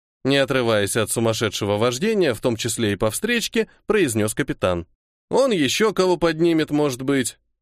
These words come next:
«Хорошо», напряжённо кивнул майор. Выбрал номер личной, зашифрованной связи с начальством и нажал кнопку вызова.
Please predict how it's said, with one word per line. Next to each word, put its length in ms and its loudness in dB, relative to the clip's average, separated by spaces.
«Хорошо», 520 -2
напряжённо 600 2
кивнул 320 0
майор. 380 0
Выбрал 500 0
номер 320 0
личной, 540 0
зашифрованной 680 -2
связи 360 -2
с 80 -8
начальством 720 -2
и 140 -2
нажал 420 -2
кнопку 400 -4
вызова. 460 -6